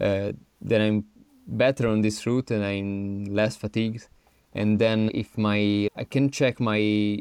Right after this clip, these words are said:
the time that I'm spending on, uh, uh, on a session, wh-, which is, like, not complicated to do, but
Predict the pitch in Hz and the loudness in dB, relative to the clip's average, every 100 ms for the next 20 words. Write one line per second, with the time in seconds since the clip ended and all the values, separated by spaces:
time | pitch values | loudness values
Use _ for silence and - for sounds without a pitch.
0 | - 113 110 117 117 120 110 107 104 - | -8 -8 -6 -2 -2 0 0 0 -2 -4
1 | 113 117 110 107 104 101 - _ _ _ | -2 0 0 2 0 -2 -6 _ _ _
2 | _ - 98 98 95 117 107 - 120 123 | _ -4 -2 0 0 0 -2 0 -2 0
3 | 160 165 - - - 104 110 127 135 185 | -4 -4 -8 -12 -4 0 0 0 0 0
4 | 147 - 117 110 _ _ - - 131 - | -2 -4 -2 -2 _ _ -10 -4 -4 0
5 | 135 135 117 113 104 110 117 117 98 95 | -2 0 0 0 0 -2 0 0 -2 -4